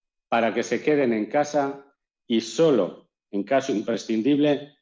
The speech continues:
salgan a la calle y en las condiciones establecidas por el Real Decreto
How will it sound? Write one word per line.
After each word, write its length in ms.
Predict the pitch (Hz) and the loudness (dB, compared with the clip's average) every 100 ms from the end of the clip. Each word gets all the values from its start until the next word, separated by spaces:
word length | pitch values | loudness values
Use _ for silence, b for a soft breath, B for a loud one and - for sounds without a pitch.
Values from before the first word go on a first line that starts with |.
| _ | _
salgan 440 | - 139 127 120 | -4 0 2 0
a 60 | 110 | 2
la 160 | 104 | 0
calle 500 | 107 139 135 143 143 - | 0 0 2 0 -2 -4
y 100 | 117 | -2
en 60 | |
las 160 | 110 - | -2 -2
condiciones 580 | 110 107 107 147 139 127 | -2 -2 0 0 0 -4
establecidas 920 | - 113 104 104 143 135 135 127 B B B | -2 -2 -2 -2 -2 0 0 -4 B B B
por 120 | 110 | -2
el 160 | 104 107 | 0 2
Real 260 | 120 135 123 | 2 2 2
Decreto 800 | 117 123 131 131 131 127 - | 0 0 0 2 0 -2 -14